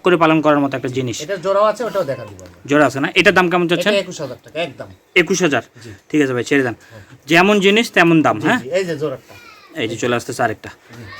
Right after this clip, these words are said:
Speaker 1: এটার বয়স কেমন চলে?
Speaker 2: এটা চার মাস।
Speaker 1: আচ্ছা, এটার দাম?
Speaker 2: এটাও একুশ হাজার।
Speaker 1: একুশ?
Speaker 2: জি ভাই।
Speaker 1: ঠিক আছে ভাই,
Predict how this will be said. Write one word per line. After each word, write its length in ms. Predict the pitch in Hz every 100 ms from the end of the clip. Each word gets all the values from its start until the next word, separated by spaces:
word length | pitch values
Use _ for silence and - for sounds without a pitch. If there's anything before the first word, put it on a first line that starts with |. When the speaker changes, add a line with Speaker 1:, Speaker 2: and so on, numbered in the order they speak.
| - - -
Speaker 1:
এটার 180 | 165 185
বয়স 200 | 180 165
কেমন 180 | 160 147
চলে? 180 | 139
Speaker 2:
এটা 140 | 127 196
চার 220 | - 147
মাস। 180 | 107 - - _
Speaker 1:
আচ্ছা, 220 | - - -
এটার 200 | 156 160
দাম? 200 | 165 202 202 -
Speaker 2:
এটাও 240 | 185 214
একুশ 260 | 170 143 131
হাজার। 180 | 101 92 - _
Speaker 1:
একুশ? 420 | 165 160 156 - - 127
Speaker 2:
জি 100 | 135
ভাই। 180 | 98 92 _
Speaker 1:
ঠিক 140 | 151
আছে 140 | 143
ভাই, 100 | 113